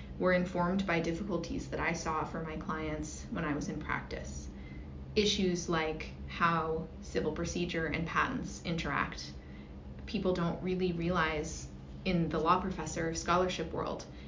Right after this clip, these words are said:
how important those issues can be. But if you can imagine knocking out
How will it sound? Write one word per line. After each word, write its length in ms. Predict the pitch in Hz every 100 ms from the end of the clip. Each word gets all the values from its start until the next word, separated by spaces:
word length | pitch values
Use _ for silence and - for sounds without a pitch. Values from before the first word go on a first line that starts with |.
| -
how 220 | - 180
important 720 | 175 175 - 170 170 170 -
those 240 | 185 170 160
issues 340 | 143 165 160
can 180 | 202 151
be. 300 | 156 156 160 - - - - -
But 100 | 180
if 120 | 175
you 100 | 202
can 120 | 196
imagine 680 | 190 175 180 180 175 165 165 - - - - - - - - - - 226
knocking 500 | 202 185 196 196 180
out 320 | 170 165